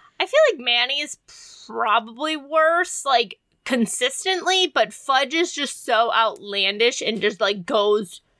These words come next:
too far. Like, when he goes, he goes way too far.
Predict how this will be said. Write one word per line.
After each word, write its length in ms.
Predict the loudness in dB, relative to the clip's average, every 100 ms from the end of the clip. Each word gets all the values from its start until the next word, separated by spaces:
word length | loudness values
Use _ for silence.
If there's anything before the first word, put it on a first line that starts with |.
| _ -6
too 340 | -2 -2 -2
far. 640 | 0 2 4 6 4 4 0 _ _ _ _ -2
Like, 240 | 0 0
when 260 | 0 0 0
he 260 | -2 -2 2
goes, 400 | 4 4 2 -2
he 100 | -2
goes 260 | 0 0
way 220 | 2 0 0
too 200 | -4 -4
far. 560 | 0 2 4 2 0